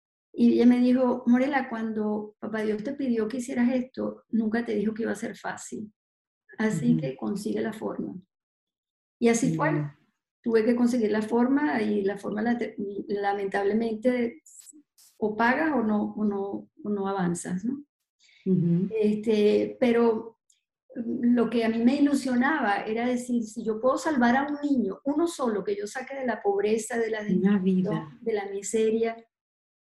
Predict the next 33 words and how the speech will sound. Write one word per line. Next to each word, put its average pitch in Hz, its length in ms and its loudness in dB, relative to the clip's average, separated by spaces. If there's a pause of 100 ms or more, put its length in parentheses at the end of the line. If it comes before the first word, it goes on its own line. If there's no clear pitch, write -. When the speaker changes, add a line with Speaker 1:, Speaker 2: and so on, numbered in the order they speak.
Speaker 1:
me 208 160 -4
considero 208 640 0
que 214 460 0
el, 208 400 2
las 208 220 0
cuarenta 220 580 2
horas, 247 440 4
el 233 160 -2
calorón, 226 720 0
la 233 100 -2
soledad, 220 720 -2
la 226 100 -4
angustia, 254 640 -4 (580)
no 226 100 0
me 208 80 -2
importa. 196 420 -6 (180)
O 254 180 0
con 277 160 4
una 277 240 6
sola 233 240 2
vida 226 200 0
que 226 80 -2
podamos 208 400 -4
salvar", 196 380 -8
¿no? 233 120 -8 (1040)
Speaker 2:
Qué 202 240 2
Speaker 1:
Eh, 190 60 8
Speaker 2:
increíble. 190 640 6
O 175 60 2
sea, 185 240 6
que 190 180 6
de, 190 380 10
de, 196 340 8